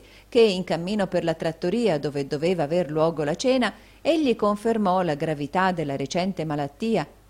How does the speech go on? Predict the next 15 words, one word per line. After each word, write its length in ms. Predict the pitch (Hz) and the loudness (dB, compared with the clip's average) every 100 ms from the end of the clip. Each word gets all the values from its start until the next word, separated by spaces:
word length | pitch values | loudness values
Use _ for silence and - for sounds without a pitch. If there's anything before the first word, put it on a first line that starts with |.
| _ | _
e 120 | 160 | -4
del 160 | 147 139 | -2 -4
suo 220 | - 202 | -2 -2
terribile 480 | 175 151 185 180 151 | -2 -4 -4 -2 -4
effetto 540 | - 214 202 190 143 | -2 0 0 -2 -10
sul 180 | - 143 | -8 -8
proprio 320 | 151 180 175 | -2 -2 -2
sistema 480 | 147 147 - 180 170 | -8 -8 -4 -2 -2
nervoso 600 | 156 156 151 139 143 185 - - - - | -4 -4 -4 -4 -2 -4 -6 -20 -20 2
con 200 | 262 277 | 4 4
una 200 | 311 240 | 4 4
varietà 580 | 208 214 220 190 156 | 4 4 2 2 0
di 100 | 160 | 0
esecuzioni 600 | 170 185 190 202 202 170 | -2 -2 -2 -4 -2 -2
ginnastiche 840 | 170 190 190 202 240 - 240 196 | -2 -2 0 0 -2 -2 -2 -2